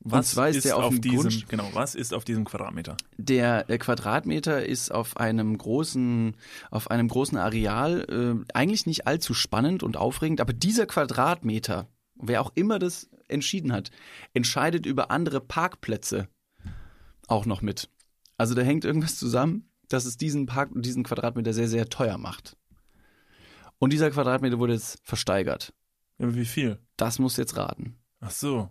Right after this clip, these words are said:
Speaker 1: Oh Mann, das ist doch ein doofe, ich hab, ich hab, das läuft jetzt so, ich rat und rat wahrscheinlich eine völlig utopische Zahl und du sagst dann so, „Ja, nee, so teuer war's jetzt
Speaker 2: Okay,
Speaker 1: nicht.“
Speaker 2: dann sage ich's einfach direkt raus. Dieser Quadratmeter wurde für dreihundertfünfzehntausend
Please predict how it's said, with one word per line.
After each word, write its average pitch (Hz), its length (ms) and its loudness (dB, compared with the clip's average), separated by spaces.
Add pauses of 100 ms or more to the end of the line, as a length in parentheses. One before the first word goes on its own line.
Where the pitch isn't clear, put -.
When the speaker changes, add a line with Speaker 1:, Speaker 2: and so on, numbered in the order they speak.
Speaker 1:
Oh 101 580 -4
Mann, 110 400 0
das 110 140 -4
ist 113 100 -8
doch 113 160 -4
ein 120 140 -4
doofe, 131 240 0 (200)
ich - 40 -20
hab, - 140 -4
ich 131 320 0
hab, 139 80 -4 (200)
das 131 140 -4
läuft 151 200 4
jetzt 147 140 -2
so, 107 200 0
ich - 180 -6
rat 123 380 0 (340)
und 127 140 0
rat 135 200 2
wahrscheinlich 139 260 0
eine 131 100 0
völlig 139 260 0
utopische 117 480 -2
Zahl 123 400 0 (180)
und 131 140 0
du 139 80 2
sagst 135 220 2
dann 131 120 4
so, 123 180 2 (120)
„Ja, 104 140 -12
nee, 107 180 -10
so 117 160 -8
teuer 123 300 -10
war's 120 200 -8
jetzt 113 120 -4
Speaker 2:
Okay, 139 160 4
Speaker 1:
nicht.“ 120 140 4
Speaker 2:
dann 117 120 4
sage 139 240 2
ich's 165 80 -2
einfach 127 280 0
direkt 127 340 0
raus. 139 320 2
Dieser 147 200 0
Quadratmeter 123 680 0
wurde 120 180 0
für - 160 -10
dreihundertfünfzehntausend 175 2250 0